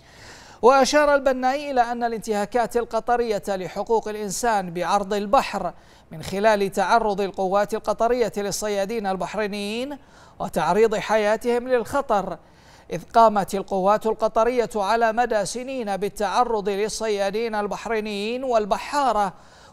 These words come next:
ومضايقتهم وملاحقتهم بعرض البحر في المياه الإقليمية البحرينية، منتهكين للقوانين والأعراف والاتفاقيات الدولية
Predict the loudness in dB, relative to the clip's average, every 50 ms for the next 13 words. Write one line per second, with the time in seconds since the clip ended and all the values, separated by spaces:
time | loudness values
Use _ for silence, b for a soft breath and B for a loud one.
0 | B -2 -2 0 0 0 4 6 6 6 6 4 0 2 0 0 0 0 -2 -2
1 | -2 -4 -4 -4 0 0 0 2 2 2 2 2 2 0 0 -6 -6 -4 -4 -4
2 | -4 -4 -4 -4 -4 -4 -6 -8 -8 -6 -2 0 0 0 0 0 -2 -2 -2 0
3 | 0 -2 -2 -2 -6 -6 -6 -8 b b b b b b b 2 2 2 2 2
4 | -4 -4 0 2 2 2 2 2 0 -2 -4 -4 -8 -6 -2 -2 -2 -2 -2 -4
5 | -4 -4 -4 -2 -2 -4 -4 -2 -4 -6 -4 -2 0 0 0 0 -4 -6 -6 -10
6 | -14 -18 _ _ _ _ _ _ _ _ _ _ -20 -20 -14 -10 -10 -6 -2 0
7 | 0 0 0 0 -2 -2 -2 0 2 2 2 2 2 -2 B B B B B B
8 | 6 6 6 6 8 8 10 10 10 8 6 2 -2 -6 -6 -4 -4 -2 0 0
9 | 0 2 2 0 0 0 2 2 4 2 2 0 -2 0 2 2 2 0 -4 -10
10 | -10 -10 -10 -4 -4 -4 -4 -2 -2 -2 -2 -2 -2 -2 -4 -4 0 2 2 2
11 | 2 0 -2 -2 -2 0 0 0 -2